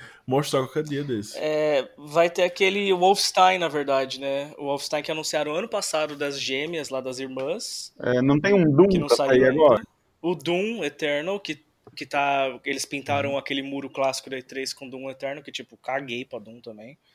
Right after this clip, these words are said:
Speaker 3: E o anúncio de The Evil Within três.
Speaker 2: <laughs> O dois não vende-,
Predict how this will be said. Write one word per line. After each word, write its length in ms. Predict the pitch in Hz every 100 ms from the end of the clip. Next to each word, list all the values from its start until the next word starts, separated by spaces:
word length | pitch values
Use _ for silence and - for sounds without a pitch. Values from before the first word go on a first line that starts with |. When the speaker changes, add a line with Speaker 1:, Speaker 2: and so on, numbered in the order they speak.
| _
Speaker 3:
E 200 | 165 165
o 120 | 165 190
anúncio 420 | 196 170 165 190
de 160 | 196 -
The 100 | 190
Evil 340 | 175 156 185
Within 400 | 185 190 202 196
três. 440 | 214 214 190 - -
Speaker 2:
<laughs> 1120 | - - 190 170 160 - - - - 156 -
O 100 | 180
dois 260 | 147 190 185
não 80 | 170
vende-, 260 | 175 165